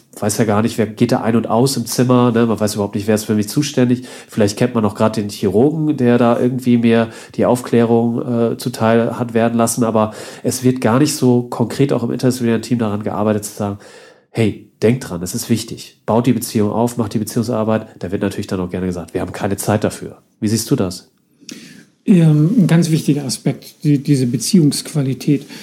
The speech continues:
Speaker 2: Und, ähm, du kennst vielleicht dieses, äh, Konzept der Validation nach Naomi Feil zum Beispiel.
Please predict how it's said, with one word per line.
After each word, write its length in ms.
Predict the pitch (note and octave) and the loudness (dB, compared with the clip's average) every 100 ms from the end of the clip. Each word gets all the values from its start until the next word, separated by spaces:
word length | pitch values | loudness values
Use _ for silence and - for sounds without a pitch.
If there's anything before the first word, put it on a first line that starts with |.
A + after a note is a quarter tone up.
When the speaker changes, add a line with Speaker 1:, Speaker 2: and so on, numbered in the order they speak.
| - - - | -18 -20 -2
Speaker 2:
Und, 480 | - D3+ D3 D3 D3 | 2 4 6 4 4
ähm, 680 | D#3 C#3+ C#3+ C#3+ C#3 D#3 G#3 F4+ F4 F#4 - E4+ | 4 6 6 6 6 4 0 -4 -6 -6 -2 0
du 100 | E3 | 4
kennst 180 | F#3 G3 | 4 4
vielleicht 240 | G#3 F3 | 2 2
dieses, 340 | E3+ E3 D#3 - | 2 0 0 0
äh, 180 | F3 | 0
Konzept 440 | D#3+ E3 D3+ E3+ E3+ | 2 2 2 0 2
der 140 | C#3 | 2
Validation 720 | D#3 D#3 D#3 C3+ - F3+ G#3 | 4 4 4 -2 4 6 6
nach 160 | F#3 F3 | 4 2
Naomi 280 | D#3 E3+ C#3 | 0 2 0
Feil 320 | - F3 F#3+ | 2 4 4
zum 180 | F#3+ F3+ | 4 2
Beispiel. 320 | E3 D#3 E3+ | 2 2 0